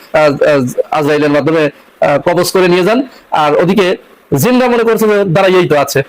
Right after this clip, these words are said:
জীবিত মানুষ, তো, আহ, আমাদের কাজ করতে অসুবিধা কোথায়, আমরা তো তার নির্দেশে, যেহেতু তিনি জিনদের বাদশা ছিলেন, আহ, তো বাদশা তো দাঁড়িয়েই আছেন। তো মসজিদ যখন একেবারে নির্মাণ শেষ, শেষ হয়ে গেছে, in the meantime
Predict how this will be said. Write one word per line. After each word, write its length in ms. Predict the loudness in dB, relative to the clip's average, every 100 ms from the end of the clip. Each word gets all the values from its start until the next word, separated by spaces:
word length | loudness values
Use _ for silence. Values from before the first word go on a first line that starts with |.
| -4 -2
জীবিত 240 | 0 0
মানুষ, 360 | 0 -2 -4 -8 -18 _ _ 0
তো, 280 | 2 0 -2 -16 -8
আহ, 340 | -4 -2 -2 -2 -4 -8 -12 -18 -14 -12 -6 -2
আমাদের 240 | -2 -2
কাজ 160 | -2 -4
করতে 280 | -2 0
অসুবিধা 360 | 0 0 0 2
কোথায়, 260 | 2 0 -2 -6 -6
আমরা 160 | -4 -2
তো 80 | -2
তার 220 | -2 0
নির্দেশে, 360 | 0 0 0
যেহেতু 200 | 0 0
তিনি 240 | 0 -2 -4 -8 -2
জিনদের 300 | 0 2 2
বাদশা 240 | 2 0 -2
ছিলেন, 260 | -2 -4 -6 -16 -20 _ -10
আহ, 160 | -6 -2
তো 60 |
বাদশা 240 | -2 -2 -2
তো 100 | 0
দাঁড়িয়েই 320 | 0 2 0
আছেন। 260 | -2 -4 -6 -14 -20 _ _ _ _
তো 80 | 0
মসজিদ 440 | 2 2 2 2
যখন 160 | 2 2
একেবারে 320 | 2 0 0
নির্মাণ 460 | 0 0 0 -2 -4 -8 -18 -6
শেষ, 360 | -2 -2 -2
শেষ 200 | -4 -2
হয়ে 120 | 0 -2
গেছে, 260 | -2 -2 -4 _ _ _ _ _ -4
in 60 | 0
the 120 | 0
meantime 380 | 0 0 -2